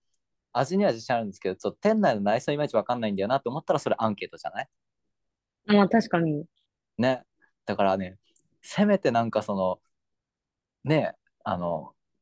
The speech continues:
Speaker 1: 「接客が良かった」とかって言うんであれば、まあ、
Speaker 2: うんうん。
Speaker 1: 真ん中あってもいいのかもしれない。僕はそう思うけど、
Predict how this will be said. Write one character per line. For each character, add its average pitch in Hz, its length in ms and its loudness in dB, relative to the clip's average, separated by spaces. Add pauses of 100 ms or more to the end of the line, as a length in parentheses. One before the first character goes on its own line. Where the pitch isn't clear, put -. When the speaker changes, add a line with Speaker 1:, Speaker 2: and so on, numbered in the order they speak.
(480)
Speaker 1:
「接 127 180 -2
客 120 260 -4
が 113 80 2
良 127 100 4
か 160 120 -2
っ - 160 -4
た」 147 260 0
と 123 100 -2
か 101 100 2
っ - 80 -4
て 123 120 -4
言 165 140 4
う - 40 2
ん 156 40 -6
で - 120 -2
あ 151 80 0
れ 131 140 2
ば、 131 300 2 (800)
ま 160 180 -2
あ、 107 40 2
Speaker 2:
う - 40 0
ん - 20 -8
う - 20 -8
ん。 - 40 -4
Speaker 1:
真 107 140 2
ん 107 80 -4
中 101 320 -2
あ 113 100 -2
っ 113 100 -6
て 104 100 -6
も 92 100 -8
い 107 80 -6
い - 20 -8
の 135 100 -6
か 98 100 -6
も 92 100 -8
し - 100 -16
れ 104 100 -2
な 139 100 0
い。 165 40 0
僕 104 220 -2
は 95 120 2
そ 110 140 2
う - 20 0
思 120 160 0
う 101 60 -4
け - 100 -8
ど、 - 260 -2